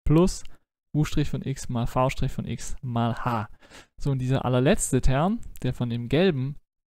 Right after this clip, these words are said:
Flächenstück kam, den können wir jetzt noch vernachlässigen, weil wir arbeiten hier immer mit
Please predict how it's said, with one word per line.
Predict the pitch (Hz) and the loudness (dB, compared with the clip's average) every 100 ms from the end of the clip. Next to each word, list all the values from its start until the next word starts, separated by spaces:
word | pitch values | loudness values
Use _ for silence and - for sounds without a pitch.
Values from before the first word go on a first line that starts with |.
| - | -4
Flächenstück | - - 131 - 127 - | -2 0 -2 -4 -2 2
kam, | 131 147 180 - - _ - - - | 4 2 -2 -6 -16 _ -20 -6 0
den | 147 165 | 0 4
können | 170 156 | 4 4
wir | |
jetzt | 147 - | 0 0
noch | 131 | -2
vernachlässigen, | - 117 131 175 - 123 165 156 117 | -2 0 0 2 0 0 -2 -4 -2
weil | 123 160 202 - _ _ 131 | 0 0 -2 -8 _ _ -6
wir | - | -2
arbeiten | 143 147 147 | 2 2 0
hier | 135 | -4
immer | 143 139 | -2 -2
mit | 143 131 | 0 2